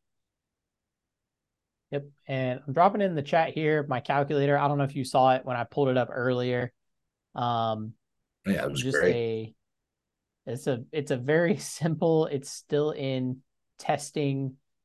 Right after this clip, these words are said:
Speaker 1: still in testing phase. Um, just a very, very simple calculator that takes a lot of these concepts of,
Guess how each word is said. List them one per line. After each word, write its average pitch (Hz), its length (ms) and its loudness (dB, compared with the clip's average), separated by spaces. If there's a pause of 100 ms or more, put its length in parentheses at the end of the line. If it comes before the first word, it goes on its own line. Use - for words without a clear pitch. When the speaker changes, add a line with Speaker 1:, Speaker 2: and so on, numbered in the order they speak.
(320)
Speaker 1:
still - 280 0
in 156 120 2
testing 143 480 -2
phase. 131 680 2
Um, 113 640 -4 (140)
just 143 180 -8
a 147 40 -4
very, 143 260 2
very 147 180 0
simple 143 300 -6
calculator 139 640 -2
that 139 160 -8
takes 143 200 -4
a 135 40 -2
lot 139 260 2
of 170 60 -2
these 143 200 -2
concepts 139 520 -4
of, 113 180 -6